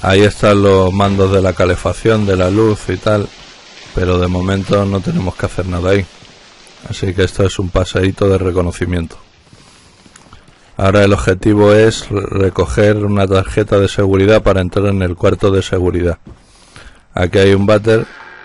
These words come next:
Witness. Eh, no sé, yo sé qué significa fitness, pero witness no. O sea, los witness de semana. Bueno,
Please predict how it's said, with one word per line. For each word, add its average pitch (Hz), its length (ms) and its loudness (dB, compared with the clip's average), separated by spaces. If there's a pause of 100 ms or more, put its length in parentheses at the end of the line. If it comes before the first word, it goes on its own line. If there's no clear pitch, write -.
(1500)
Witness. 101 760 0 (640)
Eh, 90 280 -2
no 92 340 -2
sé, 90 500 -2 (220)
yo 95 180 -2
sé 92 240 -4
qué 95 140 -2
significa 95 520 -6
fitness, 104 520 -2
pero 92 240 -4
witness 101 540 -4
no. 92 120 -4 (800)
O - 40 -20
sea, 92 180 -2
los 92 180 2
witness 101 420 0
de 98 140 -2
semana. 101 560 -2 (2250)
Bueno, 92 540 -2